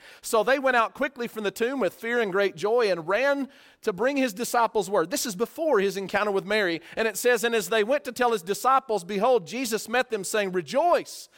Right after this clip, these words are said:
So they came and held him by the feet and worshiped him." Did they touch him? They did. They touched him. So it wasn't about, "Nobody can touch me until I sin." I think that there's something else at play here.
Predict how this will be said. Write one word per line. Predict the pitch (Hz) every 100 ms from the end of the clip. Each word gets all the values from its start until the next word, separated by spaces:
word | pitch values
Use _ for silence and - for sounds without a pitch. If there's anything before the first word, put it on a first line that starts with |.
| -
So | - 240
they | 226
came | 214 254 277 311 330 311 -
and | 254 226
held | 190 202 311 339
him | 320
by | 277 269
the | 277
feet | 269 - 302 294 - - _
and | 220 233
worshiped | 220 226 196 165 -
him." | 135 101 113 _ _ _ _ _ _ _ _
Did | 151
they | 160
touch | 156 226 -
him? | 349 370 320 _ _ _ _ _ _ _ _
They | - 165
did. | 370 349
They | 127
touched | 127 311 - -
him. | - 185 _ _ _ _ _
So | - 277 247
it | 294
wasn't | 320 302
about, | 247 277 269 202 - - 220
"Nobody | 240 277 277
can | 247 226
touch | 214 262 262 -
me | 208 185
until | 170 214 190
I | 175 160
sin." | - 233 190 156 - - - - -
I | 190
think | 202 254
that | 220 -
there's | 196
something | - 233 - 196
else | 196 185
at | 156 -
play | 233 220 202
here. | 165 120